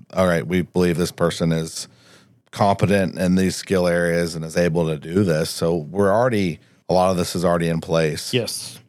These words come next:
Speaker 1: So the F T O program was another big step. We've talked about the I V pumps. We've talked about the equipment. What are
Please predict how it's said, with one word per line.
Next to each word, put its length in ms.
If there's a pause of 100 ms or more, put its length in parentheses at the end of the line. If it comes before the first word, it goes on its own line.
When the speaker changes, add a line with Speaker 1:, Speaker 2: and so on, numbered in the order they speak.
(160)
Speaker 1:
So 320 (1040)
the 140
F 100
T 160
O 80
program 300
was 120
another 280
big 200
step. 440 (720)
We've 160
talked 260
about 180
the 120
I 140
V 160
pumps. 340
We've 120
talked 260
about 220
the 100
equipment. 720 (1080)
What 540
are 560